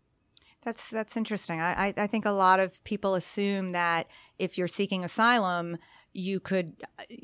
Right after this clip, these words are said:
go to the embassy in your country and seek asylum there, you know, seek some sort of authorization to, um, to come into the United States on the grounds that, uh, you're a refugee or, or you have asylum status. But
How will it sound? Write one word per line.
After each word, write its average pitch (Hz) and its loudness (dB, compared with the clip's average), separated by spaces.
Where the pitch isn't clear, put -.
go 190 4
to 190 4
the 185 2
embassy 190 0
in 165 -6
your 165 -4
country 170 -4
and 160 -6
seek - -6
asylum 170 -2
there, 185 0
you 196 -4
know, 170 -2
seek - -6
some 208 -2
sort 196 2
of 175 -2
authorization 170 0
to, 170 -4
um, 160 -2
to - -6
come 180 -4
into 180 -4
the 175 -4
United 165 -4
States 160 -6
on 156 -6
the 156 -10
grounds 170 -4
that, 151 -8
uh, 156 -6
you're 160 -2
a 160 -2
refugee 165 0
or, 151 -6
or 160 -4
you 156 -6
have 151 -8
asylum 156 -4
status. 156 -2
But 165 -2